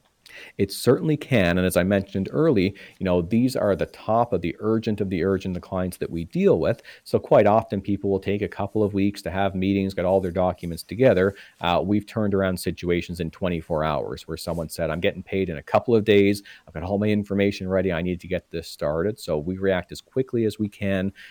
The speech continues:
Uh, it's usually within a week or two, but it can be as short as a couple of days if someone needs that immediate relief.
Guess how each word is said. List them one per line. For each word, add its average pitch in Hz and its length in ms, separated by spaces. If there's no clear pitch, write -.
Uh, 78 80
it's 76 200
usually 95 300
within 85 240
a 78 60
week 110 280
or 101 60
two, 107 260
but 90 140
it 82 100
can 95 220
be 85 120
as 80 80
short 85 240
as 78 100
a 80 40
couple 80 340
of 71 140
days 71 320
if 67 80
someone 80 280
needs 73 260
that 67 120
immediate 69 380
relief. - 420